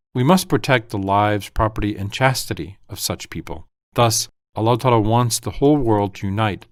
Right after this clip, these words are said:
under Islam's flag. He wants everyone to have iman, belief, and to love one another. He commands us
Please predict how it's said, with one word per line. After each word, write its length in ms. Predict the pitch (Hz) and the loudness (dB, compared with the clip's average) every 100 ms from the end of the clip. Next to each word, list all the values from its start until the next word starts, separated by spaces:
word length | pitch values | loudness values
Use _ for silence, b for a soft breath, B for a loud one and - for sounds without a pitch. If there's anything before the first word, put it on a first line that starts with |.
| - | -10
under 240 | 98 95 | -8 -6
Islam's 440 | - - 101 90 - | -8 -4 -4 -6 -8
flag. 440 | - 92 78 76 _ _ _ | -6 -4 -4 -10 _ _ _
He 140 | 110 | -4
wants 300 | 104 113 113 | 0 2 0
everyone 400 | 113 113 113 113 | -2 0 2 0
to 140 | 110 101 | -2 -4
have 260 | 104 95 - - | -4 -4 -10 -8
iman, 460 | 110 110 107 80 90 | -2 0 0 -4 -10
belief, 500 | 98 101 104 - - - _ _ | -6 -2 -2 -4 -14 -20 _ _
and 100 | 104 | -2
to 60 | 113 | 4
love 220 | 120 113 | 4 4
one 160 | 113 | 4
another. 380 | 110 107 87 67 _ _ _ | 2 0 -2 -8 _ _ _
He 120 | 113 | -6
commands 480 | 127 131 147 135 104 | 0 4 4 4 -2
us 260 | 87 - | -6 -10